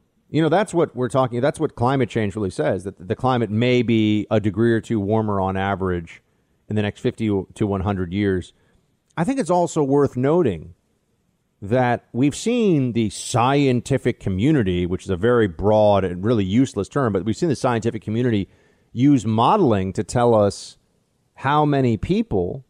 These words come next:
are gonna die from covid nineteen, like the I H M E models of the University of Washington, sponsored by Bill Gates. And they've been wrong, not just in advance of the numbers, they've been wrong, like, a week before.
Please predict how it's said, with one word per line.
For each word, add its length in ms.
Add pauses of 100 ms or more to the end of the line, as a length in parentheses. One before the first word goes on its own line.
(800)
are 520
gonna 300
die 320
from 160
covid 360
nineteen, 540
like 120
the 160
I 200
H 380
M 240
E 140
models 320
of 40
the 60
University 380
of 60
Washington, 580
sponsored 420
by 120
Bill 180
Gates. 340 (1300)
And 80
they've 140
been 200
wrong, 680
not 280
just 340 (340)
in 120
advance 560
of 80
the 80
numbers, 240
they've 120
been 160
wrong, 520 (100)
like, 200
a 60
week 220
before. 540